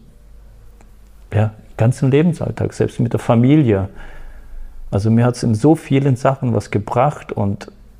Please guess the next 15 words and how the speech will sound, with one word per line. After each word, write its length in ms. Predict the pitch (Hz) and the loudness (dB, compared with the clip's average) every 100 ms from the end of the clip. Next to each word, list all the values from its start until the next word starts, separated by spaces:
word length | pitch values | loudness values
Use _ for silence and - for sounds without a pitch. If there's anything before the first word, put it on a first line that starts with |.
| - - - - - - - - - - | -20 -20 -20 -20 -20 -20 -20 -20 -12 -6
Erkenntnisse 640 | 113 123 147 151 143 127 | -2 2 2 2 2 2
reingesetzt, 720 | 123 123 120 113 120 117 - | 2 2 0 0 0 -2 -4
dass 320 | 110 95 - | -4 -2 -8
ich 240 | - - - | -10 -8 -6
hätt's 260 | 110 - | -6 -4
nie, 500 | 113 113 117 127 107 90 | 2 4 4 4 2 0
nie, 440 | 110 110 104 92 101 - - - - | -2 0 0 -2 -8 -14 -16 -14 -8
wirklich 360 | 104 - 101 | -6 -4 0
nie 240 | 120 123 117 | 2 4 2
für 160 | - | 0
möglich 420 | 101 95 87 92 - | 0 0 0 -4 -2
gehalten. 560 | 90 92 90 98 87 92 - - - - - - | -4 -4 -4 -4 -4 -6 -12 -12 -12 -12 -16 -14
Sondern 240 | - 110 104 | 0 2 4
ich 60 | |
sag, 160 | 113 | 4